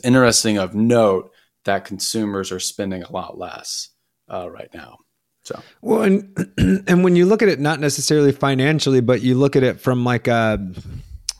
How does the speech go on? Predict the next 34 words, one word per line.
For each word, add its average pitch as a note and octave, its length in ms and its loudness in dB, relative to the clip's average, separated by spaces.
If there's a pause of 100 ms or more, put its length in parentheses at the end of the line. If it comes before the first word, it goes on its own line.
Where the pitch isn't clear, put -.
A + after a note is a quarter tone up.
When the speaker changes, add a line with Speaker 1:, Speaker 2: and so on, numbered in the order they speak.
(720)
Speaker 2:
I'll C3 120 0
call A2+ 240 2
it A2 60 0
a G#2+ 60 0
holistic A2+ 880 -4 (420)
kind A#2+ 180 -2
of A2 100 -6
point A#2+ 240 -2
of G#2 80 -2
view, C3 420 4
that C3 320 -2
makes C#3+ 300 -2
sense, A#2+ 420 -2
right? A#2+ 280 0
We, B2 180 2 (180)
we B2 200 0
all B2 280 0
went A2 200 -4
through A#2+ 160 -2
covid, A2+ 540 -2 (120)
and G#2+ 280 -4 (140)
your, G#2+ 260 -2 (380)
as A2+ 240 -4
you A2 100 -2
pointed A2+ 300 -4
out A2 160 -2
earlier, B2+ 340 2
your A#2 220 0
perspective B2+ 640 -2
changed A2 440 -4
on G#2+ 220 -4
what A2+ 180 -2
is G#2+ 140 -6
important, G2 600 -6